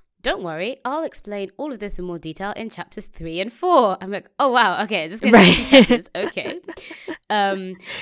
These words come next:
Speaker 1: but he
Speaker 2: <laughs>
Speaker 1: points out two things. One is that what you said, the three question mark in the local table, 'cause we've not seen that before. And also the call info mid bits, the one that ends in key question mark and the ones that ends in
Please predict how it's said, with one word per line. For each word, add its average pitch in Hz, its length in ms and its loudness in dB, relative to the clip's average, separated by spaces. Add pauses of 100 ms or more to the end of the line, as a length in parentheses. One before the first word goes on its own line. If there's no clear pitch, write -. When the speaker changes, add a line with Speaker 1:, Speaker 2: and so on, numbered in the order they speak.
(140)
Speaker 1:
but 208 360 4 (340)
he 220 80 -8
Speaker 2:
<laughs> - 100 -8
Speaker 1:
points 247 220 -4
out - 160 -10
two 220 540 -8 (180)
things. 139 540 -14 (220)
One 202 220 -6
is 247 140 -12
that - 240 -6
what 170 160 -10
you 170 80 -12
said, 165 380 -10
the 151 80 -12
three 160 640 -12 (160)
question 175 320 -8
mark 202 280 -10
in 175 120 -10
the 165 80 -10
local 156 200 -14
table, 151 300 -14
'cause 156 160 -16
we've 156 100 -14
not 151 180 -14
seen 151 180 -16
that 147 120 -18
before. 156 340 -16 (580)
And 185 180 -8
also 180 540 -10 (180)
the 180 180 -14
call 247 300 -10
info 185 540 -10 (240)
mid 175 280 -10
bits, - 260 -16
the 180 120 -10
one 202 220 -8
that 196 120 -10
ends 170 200 -12
in 151 140 -14
key - 240 -14
question - 360 -16
mark 143 300 -16
and 151 100 -14
the 151 60 -14
ones 156 260 -14
that - 160 -18
ends 143 160 -14
in 143 160 -16